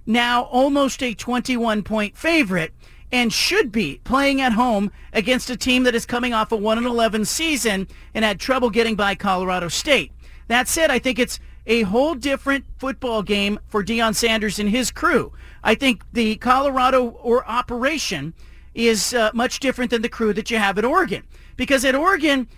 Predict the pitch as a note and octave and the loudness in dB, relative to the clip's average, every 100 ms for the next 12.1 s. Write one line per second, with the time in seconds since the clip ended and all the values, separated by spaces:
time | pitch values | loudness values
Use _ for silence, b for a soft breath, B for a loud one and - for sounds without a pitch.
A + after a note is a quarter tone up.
0 | b - B3+ C4 B3 D4 E4 D4 - C4+ | b -2 2 2 2 0 0 0 0 -4
1 | - C4+ B3+ B3+ - C4+ - B3+ A3+ - | -2 0 0 -2 -4 -4 -2 0 0 0
2 | B3+ B3 B3 A#3 - G#3+ G#3+ G#3 A#3+ G3 | -2 0 0 -2 0 0 0 -2 0 0
3 | - G3 B3 C#4 C4+ - A#3+ A3 G#3 G3+ | 0 0 0 0 -2 0 0 0 0 -2
4 | G#3+ G#3 A#3+ b b b b - B3+ C#4 | -2 -2 -2 b b b b 2 4 4
5 | B3+ D4 C4 A#3 - B3 B3 A#3+ A3+ A#3 | 2 2 2 2 0 -2 0 0 0 -2
6 | - A#3 A#3 A#3 B3+ - A#3+ C4 D4+ D4 | -2 0 2 0 -4 -4 2 2 2 0
7 | C#4+ B3+ B3 A#3+ A3+ b b A3+ A#3 B3 | -2 -2 2 4 2 b b 0 2 0
8 | A#3+ C4 A#3 A3+ A3+ A#3+ - b b b | 0 0 0 2 0 0 -4 b b b
9 | b A#3+ D4+ D#4 C#4 - B3 G#3+ G3 G3 | b 0 0 0 -2 -2 -2 0 -2 -4
10 | E3+ - G#3 G3+ A2+ - B3+ C#4 C#4 G3+ | -6 -2 0 0 -2 -2 0 0 0 -2
11 | C4 B3 G#3+ G#3 F#3 D#3 A#3+ A#3 G#3 - | -2 0 0 -2 -2 2 2 2 0 -2